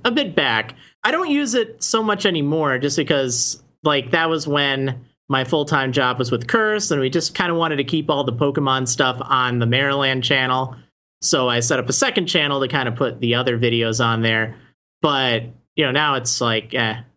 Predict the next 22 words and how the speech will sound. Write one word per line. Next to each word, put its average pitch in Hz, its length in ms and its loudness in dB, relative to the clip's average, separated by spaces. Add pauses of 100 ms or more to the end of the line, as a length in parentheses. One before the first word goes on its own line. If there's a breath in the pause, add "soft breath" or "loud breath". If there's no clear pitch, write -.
I 131 100 -2
can 139 160 0
<laughs> - 0 -
just - 220 -4
put 165 180 2
whatever 156 400 2
I 135 100 0
want, 135 260 0
wherever 123 400 0
I 110 80 0
want. 120 340 -2 (400 loud breath)
But 180 360 0 (600)
those 320 260 0
were 523 120 0
actually 208 500 0
from 135 760 -2 (240)
Stream 320 440 0
Archive. 117 560 -2
So 185 560 0 (220)
I 190 240 0
started 277 420 0
up 196 300 -2